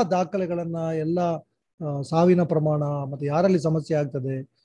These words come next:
ಮತ್ತೆ ನಮ್ಮ ಊರಿನಲ್ಲಿ ಕೂಡ ಇರೋ ಪ್ರಕರಣಗಳಲ್ಲಿ ಯಾರಿಗೆ ಏನಾಗಿದೆ ಅಂತ ಹೇಳುವುದನ್ನು ನೋಡುವಾಗ ಬಹಳ ಆಸಕ್ತಿದಾಯಕವಾಗಿ ಏನು ಕಂಡು ಬಂದಿದೆ ಅಂದ್ರೆ, ಅದನ್ನ ನಾವು, ಆ, ಕೋವಿಡ್ ಎನ್ನುವಂಥದ್ದು ಮೂರು ರೋಗಗಳ ಸಂಗಮ ಅಂತ ಹೇಳಿ ನಾವು ಕರೆದಿದ್ದೇವೆ, ಟ್ರಯಾಡ್ ಅಂತ.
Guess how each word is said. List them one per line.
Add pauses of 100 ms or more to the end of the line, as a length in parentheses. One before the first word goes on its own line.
(180)
ಮತ್ತೆ
ನಮ್ಮ
ಊರಿನಲ್ಲಿ
ಕೂಡ
ಇರೋ
ಪ್ರಕರಣಗಳಲ್ಲಿ
ಯಾರಿಗೆ
ಏನಾಗಿದೆ
ಅಂತ
ಹೇಳುವುದನ್ನು
ನೋಡುವಾಗ (140)
ಬಹಳ
ಆಸಕ್ತಿದಾಯಕವಾಗಿ (560)
ಏನು
ಕಂಡು
ಬಂದಿದೆ
ಅಂದ್ರೆ, (420)
ಅದನ್ನ
ನಾವು, (460)
ಆ,
ಕೋವಿಡ್
ಎನ್ನುವಂಥದ್ದು
ಮೂರು
ರೋಗಗಳ
ಸಂಗಮ
ಅಂತ
ಹೇಳಿ
ನಾವು
ಕರೆದಿದ್ದೇವೆ,
ಟ್ರಯಾಡ್
ಅಂತ.